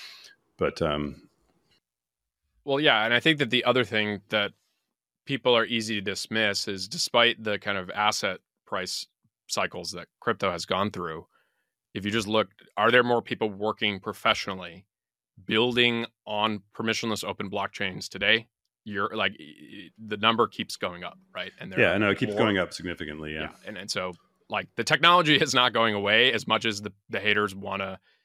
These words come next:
Speaker 2: kind of focus on the negative elements, which they, they exist, yes. But, um, and, and are they exacerbated because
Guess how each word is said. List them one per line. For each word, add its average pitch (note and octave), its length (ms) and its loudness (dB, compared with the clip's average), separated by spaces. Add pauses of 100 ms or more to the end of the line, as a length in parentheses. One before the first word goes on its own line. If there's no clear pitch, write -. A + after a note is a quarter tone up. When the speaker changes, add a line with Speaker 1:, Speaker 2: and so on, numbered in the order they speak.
(300)
Speaker 2:
kind A2+ 140 2
of - 80 -2
focus B2+ 440 4
on A#2 80 0
the G#2+ 60 0
negative G2 340 0
elements, G#2+ 320 -2
which - 260 0
they, C3+ 260 4
they C3+ 120 6
exist, A2+ 480 0
yes. A2 400 -2 (560)
But, G2 240 4 (180)
um, G2 320 0
and, G#2+ 160 -2
and G#2+ 140 -2
are G#2+ 160 4
they A2+ 100 4
exacerbated G#2 720 2
because G2+ 440 -4